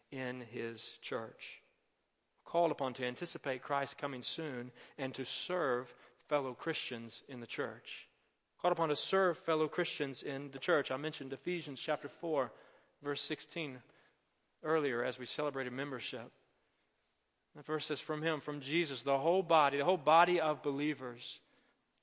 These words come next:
joined and held together by every supporting ligament, every part, every member, grows and builds itself up as each part does its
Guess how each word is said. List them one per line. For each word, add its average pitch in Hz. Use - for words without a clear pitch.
joined 196
and 165
held 180
together 151
by 147
every 190
supporting 160
ligament, 156
every 190
part, 170
every 180
member, 175
grows 190
and 160
builds 190
itself 175
up 131
as 139
each 165
part 135
does 139
its 127